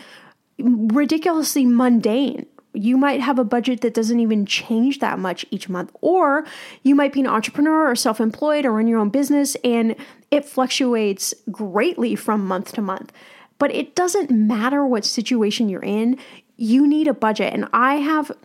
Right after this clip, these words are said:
I have seen people that I have helped create a budget because everything was, um, crazy. It w-, they were overspending. I mean, I, I, I can't, I see this time and time again. I really can't give you enough examples of this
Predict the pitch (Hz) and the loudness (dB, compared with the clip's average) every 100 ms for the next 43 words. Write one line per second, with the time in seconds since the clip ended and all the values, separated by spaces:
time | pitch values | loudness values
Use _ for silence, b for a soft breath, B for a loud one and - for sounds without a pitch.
0 | _ _ _ _ _ - - - 269 311 | _ _ _ _ _ -18 -4 0 2 2
1 | 330 330 302 285 269 262 262 233 220 214 | 0 2 2 2 0 0 2 0 0 -2
2 | 220 190 - - - 247 302 - - B | -4 -6 -10 -8 -2 -2 -2 -6 -12 B
3 | B B B B - - 226 247 285 277 | B B B B -10 -4 0 2 2 2
4 | 247 269 262 214 - 226 - - 254 247 | 0 -2 -4 -8 -8 -10 -6 -2 -2 0
5 | 277 269 285 269 254 208 220 220 214 196 | 0 0 0 2 2 2 2 2 0 -2
6 | - B B B - 214 208 202 196 196 | -6 B B B -6 -4 -2 -2 -4 -8
7 | B _ - _ - _ - - 202 233 | B _ -20 _ -20 _ -18 -8 -2 0
8 | 254 254 269 262 208 202 214 190 190 - | 2 2 2 0 0 0 0 0 0 0
9 | 262 277 277 - 262 247 247 240 - 202 | 2 0 -2 0 2 2 2 0 0 -2
10 | 196 - - - - 226 - 262 240 226 | -2 -6 -6 -6 -4 -4 -2 -2 0 -2
11 | - 285 269 269 - - 226 208 202 208 | 0 0 2 0 -2 -4 -2 -2 -2 -4
12 | 185 185 180 190 226 233 233 233 214 - | -4 -4 -4 -2 0 0 -2 -2 -2 -4
13 | 185 226 214 214 202 196 - 190 196 196 | -6 -6 -2 -2 -2 -4 -6 -6 -6 -2
14 | 254 285 311 339 | -2 0 0 -2